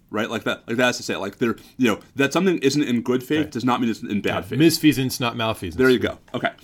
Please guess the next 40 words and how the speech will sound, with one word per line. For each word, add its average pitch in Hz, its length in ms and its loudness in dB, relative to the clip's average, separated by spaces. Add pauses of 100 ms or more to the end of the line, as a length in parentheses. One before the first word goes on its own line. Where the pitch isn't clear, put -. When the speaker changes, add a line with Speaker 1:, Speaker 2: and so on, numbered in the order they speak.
Speaker 1:
So, 170 400 2
um, 147 260 -2
Judge 165 220 -2
Collier 226 400 0
issued 160 220 -4
this 127 140 -4
remarkable, 131 460 -2
Judge 151 220 -2
Collier, 165 380 2
Rosemary 160 360 0
Collier, 120 380 -2
is 104 160 -4
the 101 220 -2
outgoing 120 560 0
presiding 110 680 0
judge 110 260 -2
of 107 100 -8
the 113 80 -6
fisa 92 340 -4
court. 92 300 -8
She's 104 100 -8
also 104 260 -2
a 92 40 -8
federal 113 300 -4
district - 260 -6
judge 98 160 -4
in 98 100 -4
Washington. - 600 -10 (440)
Um, 120 220 4
and 123 100 0
in 127 60 2
her 123 60 -4
capacity 151 500 2
as 143 80 2
presiding 123 400 0
judge 117 140 -6
of 120 60 -8
the 117 40 -8
fisa - 320 -2
court, 110 220 0